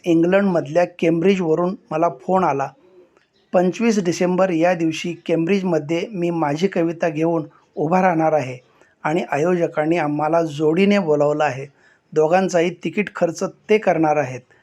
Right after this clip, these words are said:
म्हणजे आम्ही दोघंही केम्ब्रिजमध्ये जाणार आहोत. ती पहिल्यांदाच विमानात बसणार आहे. तिला जेव्हा हे सांगितलं तेव्हापासून ती Google-वर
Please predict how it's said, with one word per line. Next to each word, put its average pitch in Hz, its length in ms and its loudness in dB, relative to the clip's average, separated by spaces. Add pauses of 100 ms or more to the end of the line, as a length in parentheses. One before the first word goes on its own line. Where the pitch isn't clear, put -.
(240)
म्हणजे 165 320 2
आम्ही 170 280 2
दोघंही 156 520 0 (380)
केम्ब्रिजमध्ये 165 720 0
जाणार 156 320 2
आहोत. 135 240 -2 (500)
ती 196 60 0
पहिल्यांदाच 165 800 0 (240)
विमानात 175 440 0
बसणार 143 380 -6
आहे. 131 220 -8 (800)
तिला 196 200 2
जेव्हा 175 420 2
हे 170 200 -2
सांगितलं 160 760 -4 (440)
तेव्हापासून 160 680 0
ती 165 380 -8 (300)
Google-वर 165 520 2